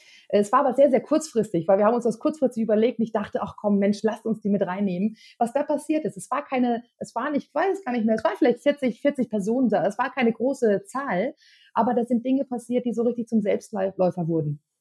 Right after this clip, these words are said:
Da war unter anderem der Florian dabei von Shaper Tools, ähm, aus dem Holzhandwerkbereich. Der hat einfach mitten in einer Session, hat der live angefangen, das war nicht geplant, er hat einfach gesagt, „Komm, ich zeig euch mal, was wir, was wir machen“, in einer Zwischensession, also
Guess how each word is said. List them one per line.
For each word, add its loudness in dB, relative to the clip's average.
Da -4
war 2
unter 0
anderem 0
der 0
Florian -4
dabei -4
von -4
Shaper -4
Tools, -2
ähm, 2
aus 0
dem 4
Holzhandwerkbereich. -2
Der 4
hat 0
einfach -4
mitten 0
in 2
einer 0
Session, 0
hat -6
der 2
live 0
angefangen, -2
das -2
war 4
nicht 4
geplant, 0
er -2
hat -2
einfach -2
gesagt, -2
„Komm, -4
ich -2
zeig -2
euch -2
mal, -2
was 0
wir, 4
was 0
wir -2
machen“, 0
in 0
einer 2
Zwischensession, 0
also 0